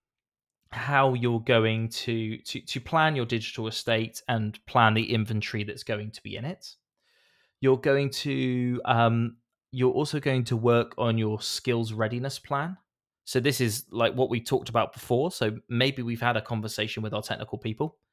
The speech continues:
and they're completely up for moving to the cloud. But, you know, uh, quite rightly, they might not have any cloud, you know, um, skills. So you may have to buy in skills to augment your team. You know,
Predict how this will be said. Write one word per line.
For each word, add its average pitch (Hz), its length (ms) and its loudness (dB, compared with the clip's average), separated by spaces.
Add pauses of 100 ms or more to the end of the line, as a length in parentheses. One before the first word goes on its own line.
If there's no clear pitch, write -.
(140)
and 110 160 4
they're 110 80 4
completely 110 720 -2
up 117 240 2
for - 140 -8
moving 107 280 -2
to - 120 -14
the 110 80 -8
cloud. 110 360 -6 (640)
But, - 300 6 (180)
you 123 120 -2
know, 113 180 0
uh, 113 240 2
quite 113 240 0
rightly, 117 300 0
they 117 120 0
might 117 200 0
not 95 180 -2
have 135 160 0
any 117 160 -4
cloud, 104 420 -4 (260)
you 175 120 -8
know, 165 100 -10 (180)
um, 107 240 -8
skills. - 520 -14 (480)
So - 160 -6
you 160 100 0
may 175 140 2
have 170 160 0
to 139 100 0
buy 135 240 8
in 196 240 0
skills 76 500 -8
to 113 180 -4
augment 113 420 -2
your 113 80 -8
team. 143 340 -8 (440)
You 95 100 -6
know, 139 180 -8